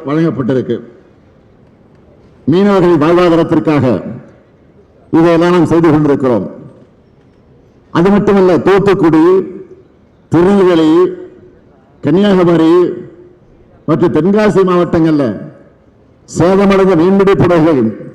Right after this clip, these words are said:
மற்ற உபகரணங்களுக்கு அதன் தொகையாக, நிவாரணத் தொகையாக பதினான்கு கோடியே ஐம்பத்தேழு லட்சம் ரூபாய் வழங்கப்பட்டிருக்கு. மீனவர்களுக்கு விபத்து காப்பீடு இல்லாத காலத்துல இறந்த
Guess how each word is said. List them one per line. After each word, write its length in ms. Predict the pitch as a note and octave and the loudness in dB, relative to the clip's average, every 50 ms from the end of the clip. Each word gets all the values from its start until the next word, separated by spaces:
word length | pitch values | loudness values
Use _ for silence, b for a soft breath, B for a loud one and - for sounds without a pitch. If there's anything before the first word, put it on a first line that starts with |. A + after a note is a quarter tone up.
| - - _ _ _ _ _ _ _ _ _ _ _ _ - | -20 -20 _ _ _ _ _ _ _ _ _ _ _ _ -2
மற்ற 180 | E3+ F3+ D3 F#3 F3 | -2 0 0 0 0
உபகரணங்களுக்கு 640 | D#3+ F#3 G3 F3 G3 G3 F#3+ F#3 F3+ F3 F3+ F3+ E3+ D#3+ D3+ - - - D#3 D#3 - - D3+ | 0 0 0 0 0 0 0 0 0 0 0 0 0 0 -2 -4 -6 -8 -10 -10 -8 -4 -4
அதன் 200 | E3+ F#3 D#3+ F#3 | -2 -2 0 -2
தொகையாக, 340 | F3+ E3+ F3 F3 E3 D#3+ D3 C3 C#3+ | 0 0 0 0 0 0 -2 -2 -2
நிவாரணத் 400 | D3+ E3+ G3+ G3 F#3+ F#3+ - F#3+ | 0 0 0 0 0 -2 0 0
தொகையாக 400 | F3+ D3+ E3 E3 D#3+ D#3+ C3 C3+ C3+ A#2 G2+ - - - - - _ _ _ _ _ _ _ _ _ _ _ _ _ - | 0 0 0 0 0 -2 -2 -4 -4 -4 -6 -8 -10 -16 -20 -20 _ _ _ _ _ _ _ _ _ _ _ _ _ -2
பதினான்கு 480 | - D3 F#3+ F#3+ G3+ G3 G3+ G3+ G3 F#3+ F#3 | 0 0 2 2 2 2 2 2 2 2 2
கோடியே 320 | F3 F3 E3+ E3 D#3 D3 C3 A2+ G2+ - - - - - - - - B2 | 2 2 2 2 2 2 2 0 -4 -6 -10 -14 -16 -18 -20 -10 -4 -2
ஐம்பத்தேழு 420 | C#3+ E3 G3 G3+ - - G3 F#3 F3+ | 0 0 0 0 0 0 0 2 2
லட்சம் 220 | F3 E3 F3 E3+ D#3+ | 0 0 0 0 0
ரூபாய் 200 | D#3 D#3+ D#3 C#3+ | 0 0 0 0
வழங்கப்பட்டிருக்கு. 640 | D3+ D#3+ D3+ D3+ A2+ - G#2 G2+ B2+ A#2 A#2 - - - - - - - _ _ _ _ _ _ _ _ _ _ _ _ _ _ - - | 0 0 0 0 0 -2 -2 -2 -2 -2 -4 -6 -10 -14 -14 -18 -20 -20 _ _ _ _ _ _ _ _ _ _ _ _ _ _ -2 0
மீனவர்களுக்கு 680 | D3 F3 F#3+ F#3+ F3+ F3 F3 E3 E3+ E3+ F3 E3 E3 D#3+ D#3 C#3 A#2+ G#2+ - - - - - - _ _ _ _ _ _ _ _ _ _ _ - | 0 2 2 2 2 2 2 0 0 0 0 2 2 2 2 0 0 -2 -6 -12 -20 -20 -20 -20 _ _ _ _ _ _ _ _ _ _ _ -4
விபத்து 340 | - D3 F3 G3 F3 F#3+ G3+ F3+ C3 C3+ | -2 0 0 0 0 0 0 0 0 0
காப்பீடு 380 | D3 E3+ F3 - F#3 F#3 F3+ F3+ | -2 -2 0 0 0 2 2 2
இல்லாத 300 | E3+ E3+ E3+ E3 D#3+ D#3 D3+ C3+ | 2 2 2 2 0 0 0 0
காலத்துல 360 | C#3+ D#3 D#3+ B2 F3 E3+ F3+ F3+ F3+ D#3 B2+ G2 C3+ A#2+ - - - - _ _ _ _ _ _ _ _ _ _ _ _ - - B2 | 0 -2 -2 -2 0 0 0 0 0 -2 -4 -6 -8 -12 -18 -20 -20 -20 _ _ _ _ _ _ _ _ _ _ _ _ -6 -4 -2
இறந்த 360 | D3+ E3 F3 F3+ F3+ F3 F3 | 0 2 2 2 2 2 2